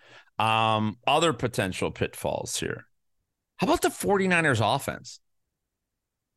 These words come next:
Are we sure on this? Based on what, what the f-, what are we sure about?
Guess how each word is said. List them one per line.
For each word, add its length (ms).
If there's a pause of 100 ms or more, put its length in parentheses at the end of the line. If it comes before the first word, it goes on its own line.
(520)
Are 80
we 160
sure 540
on 160
this? 380 (800)
Based 380
on 220
what, 180
what 380
the 120
f-, 200
what 260
are 120
we 180
sure 520
about? 320